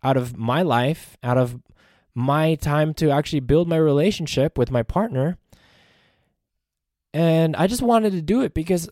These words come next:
I thought this would make her love me more. And I went through, like, this whole, whole journey, and it was just tr-, it was just so difficult, so challenging, because there's something in my heart that was just super restless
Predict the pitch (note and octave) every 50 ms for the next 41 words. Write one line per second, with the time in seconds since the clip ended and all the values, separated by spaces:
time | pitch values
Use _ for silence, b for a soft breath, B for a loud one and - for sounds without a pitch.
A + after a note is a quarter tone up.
0 | - - E3 G3 - - G#3+ G3 F3 E3+ F#3+ G3 - - G3 G3 F3 F3 F3 F3
1 | F3+ - - F#3 F3 D3 C3 C3+ C#3 C3+ C3+ A#2+ A2 G#2 G2+ F#2+ F2+ C#2+ C2+ F2
2 | A2 - _ _ _ _ _ _ _ _ _ _ _ _ _ _ _ _ _ _
3 | _ _ _ _ C#3 C#3+ D3 D3+ D#3 F3+ G3 F#3 - G3+ F#3+ F3+ E3+ E3+ E3 -
4 | - C3+ - - - - E3 E3 E3+ E3 E3+ E3 D#3 E3 - _ _ _ _ _
5 | _ _ _ _ - - F#3 A3 G3+ D3 A#2+ A#2+ B2+ B2+ B2+ C3 C3 B2+ C3 C3
6 | B2 - _ - C3 - _ _ _ _ - C#3 D3+ D#3+ E3 D#3+ D#3 E3 C#3+ -
7 | - - - - - D#3 F3 F3 D#3 F3 E3 - - - - - - - E3+ E3+
8 | D#3+ C#3+ C3 B2 - C#3 - - C#3 C3 B2+ - - - E3 D#3+ - - C3+ B2
9 | B2+ C#3 D3 C#3 D#3 D#3 D#3+ E3 E3 - b b b b b b D3 C#3+ E3+ E3
10 | D#3 G3 A#3+ B3 - - - - _ _ _ _ - - b b b b b b
11 | b b - G#3 G#3 A#3 A#3+ B3 A#3+ G3+ C#3+ - D3+ E3+ D#3 C#3+ D#3 D#3 C#3+ C3+
12 | B2 - - - E3+ D#3+ - E3 D3 B2+ G2+ G2+ A2 A2+ A2+ - - A2 G2+ F#2+
13 | G2+ - - - - -